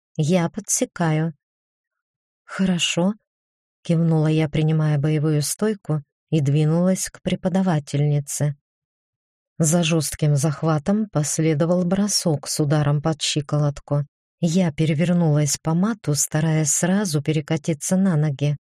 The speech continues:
как показывала Верана. Кажется, получилось.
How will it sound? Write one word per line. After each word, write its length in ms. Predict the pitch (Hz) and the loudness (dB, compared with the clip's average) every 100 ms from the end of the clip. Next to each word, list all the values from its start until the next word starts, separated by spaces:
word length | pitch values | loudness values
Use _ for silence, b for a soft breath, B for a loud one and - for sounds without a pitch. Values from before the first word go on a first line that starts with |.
| - | -6
как 180 | 190 196 | -4 -2
показывала 640 | 214 202 165 160 175 185 | -2 0 0 2 2 0
Верана. 560 | 180 196 151 147 147 143 _ _ _ _ _ | 0 0 2 2 0 -4 _ _ _ _ _
Кажется, 500 | 151 139 147 - 160 | -2 0 -2 -2 -4
получилось. 960 | - 196 220 - - 165 156 160 - | 0 0 -2 -4 -2 0 0 -2 -6